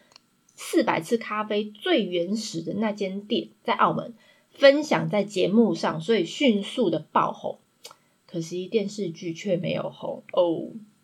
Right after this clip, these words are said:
最后，二零二零年年度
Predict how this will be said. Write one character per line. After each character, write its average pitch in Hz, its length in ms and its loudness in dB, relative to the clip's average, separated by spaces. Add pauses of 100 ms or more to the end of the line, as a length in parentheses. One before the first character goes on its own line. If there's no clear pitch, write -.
(560)
最 359 200 4
后， 359 340 8 (260)
二 226 200 8
零 180 240 0
二 214 220 6
零 170 260 2
年 165 280 -4 (100)
年 180 400 2
度 - 260 4